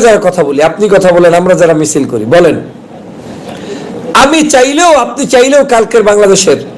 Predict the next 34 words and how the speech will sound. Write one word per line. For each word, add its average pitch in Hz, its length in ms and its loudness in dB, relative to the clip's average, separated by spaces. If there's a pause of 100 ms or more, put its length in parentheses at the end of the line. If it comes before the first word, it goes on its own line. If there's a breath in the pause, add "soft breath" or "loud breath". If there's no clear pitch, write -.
(540)
আপনি 208 220 2 (200)
ক্ষমতা 214 300 2 (100)
দখল 247 220 2 (100)
করে 190 180 4 (560)
ক্ষমতার 202 480 2
পরিবর্তন 208 460 2 (100)
কাউকে 185 280 2
দিয়ে 196 180 0
করাতে 185 300 2
পারবেন? 220 280 0 (180)
পারবেন 120 340 0
না। 95 60 -12 (280)
কেন 208 120 2 (120)
পারবেন 254 320 2
না? 311 60 0 (760 loud breath)
আপনি 254 260 -2 (120)
আমি 285 120 0 (100)
এটাকে 269 280 0 (220)
তৈরি 302 320 4
করতে - 280 0
পারবো, 156 180 0 (140)
পরিবেশ 277 320 2 (120)
তৈরি 226 280 4
করতে 147 260 -4
পারবো, 131 220 0 (440 loud breath)
কিন্তু 262 200 2 (120)
আমাদেরকে 285 420 2 (140)
মাঝ 240 160 2 (160)
পথে 233 240 2 (100)
এসে 226 140 2 (140)
কোনো 247 220 2
না 311 140 4
কোনো 247 220 2
একটা 185 140 -2